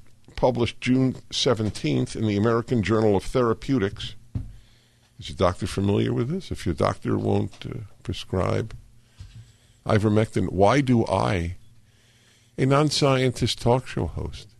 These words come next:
know about this study and your doctor who won't prescribe ivermectin? To you, especially if you have early stage covid, or as I do, I take it as a prophylactic.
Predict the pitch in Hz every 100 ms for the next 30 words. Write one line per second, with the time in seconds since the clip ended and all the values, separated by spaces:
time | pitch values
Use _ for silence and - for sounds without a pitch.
0 | _ - 101 110 98 95 92 95 - -
1 | 104 90 82 - - - - 90 92 87
2 | - 92 - 95 90 92 90 - 82 -
3 | - 87 92 82 85 80 78 98 - 67
4 | 69 - - - _ _ _ _ _ _
5 | _ _ _ _ - 117 110 - 110 139
6 | 117 - - 110 - 104 95 - 101 87
7 | 92 95 92 95 82 - 90 82 - -
8 | 104 104 73 - - - _ _ 87 90
9 | 90 - 82 78 82 107 123 71 87 78
10 | - 73 73 73 65 - 71 - 73 69
11 | - -